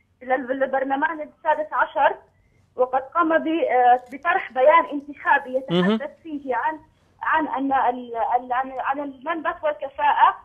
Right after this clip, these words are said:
Speaker 1: وتحدث أن، آه، فيها أن، أن في الشه-، أن في الدول المتقدمة تعتمد الشهادة العلمية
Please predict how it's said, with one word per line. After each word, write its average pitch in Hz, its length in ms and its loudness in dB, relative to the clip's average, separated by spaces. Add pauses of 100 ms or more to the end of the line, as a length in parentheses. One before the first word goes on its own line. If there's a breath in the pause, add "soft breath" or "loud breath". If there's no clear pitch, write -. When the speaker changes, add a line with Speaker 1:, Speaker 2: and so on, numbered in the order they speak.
(260)
Speaker 1:
وتحدث 320 580 2 (160)
أن، 285 160 2
آه، 302 180 4 (640)
فيها 359 300 4
أن، 320 100 2
أن 294 200 0
في 294 60 -16
الشه-، 294 360 -4
أن 311 160 2
في 330 120 -6
الدول 359 340 4
المتقدمة 311 720 -4
تعتمد 320 360 -8
الشهادة 302 480 -4
العلمية 302 460 -2